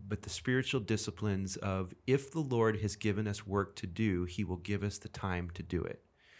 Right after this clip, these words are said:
So one simple spiritual discipline for my wife and I is we do not talk about work on Saturday. And then you do your best on Sunday to go to church, worship,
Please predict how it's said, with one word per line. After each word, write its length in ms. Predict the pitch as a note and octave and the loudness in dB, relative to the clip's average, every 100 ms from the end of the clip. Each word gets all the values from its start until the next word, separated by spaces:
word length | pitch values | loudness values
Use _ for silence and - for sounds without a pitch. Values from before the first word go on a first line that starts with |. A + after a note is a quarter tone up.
| - - - - _ _ | -20 -20 -20 -20 _ _
So 520 | - A#2+ G2+ G2 G2 - - _ - | 0 6 8 8 2 -4 -18 _ -8
one 320 | G#2 A2+ A#2+ | 4 6 6
simple 280 | - A#2+ A#2+ | 4 4 2
spiritual 400 | - A#2 A2+ G2 | 4 4 4 0
discipline 440 | G#2+ - - G#2 | 0 0 0 0
for 100 | G#2 | 2
my 120 | G2 | 0
wife 280 | F#2 F#2 F#2+ | 4 2 2
and 100 | G2 | 0
I 60 | F#2+ | 0
is 100 | F2+ | 0
we 80 | |
do 120 | F#2+ F#2+ | 2 2
not 200 | F#2+ - | 2 0
talk 200 | F#2+ - | -4 0
about 260 | F#2 F2+ | 2 2
work 340 | F#2 F#2 F2+ - | 2 0 -2 -6
on 280 | F2+ F2 F2 | -4 -2 -2
Saturday. 760 | E2+ F#2+ F2+ E2 E2+ E2 E2 D#2 - - | -2 0 2 0 -2 -2 -4 -4 -6 -6
And 140 | G2 | -4
then 320 | F#2 F2+ F2+ F2 - - - - - _ - - - _ _ - - F#2 | -2 -4 -6 -10 -16 -20 -20 -20 -20 _ -20 -18 -20 _ _ -20 -12 -2
you 120 | G2+ | 2
do 100 | G#2 | 6
your 200 | G2+ F#2 | 6 6
best 380 | F#2+ F#2+ F#2+ F#2 | 4 4 2 -2
on 120 | F2+ | -2
Sunday 500 | F2 A#2 C3 G2 F#2 | -2 -2 2 2 2
to 80 | F2+ | 0
go 140 | F#2 | 0
to 80 | G2 | -2
church, 580 | - F2+ F2+ - - - _ _ - | -2 -2 -2 -6 -10 -12 _ _ -4
worship, 720 | F#2+ G2 F2 F#2 F2+ F2 | 0 2 2 0 -2 -6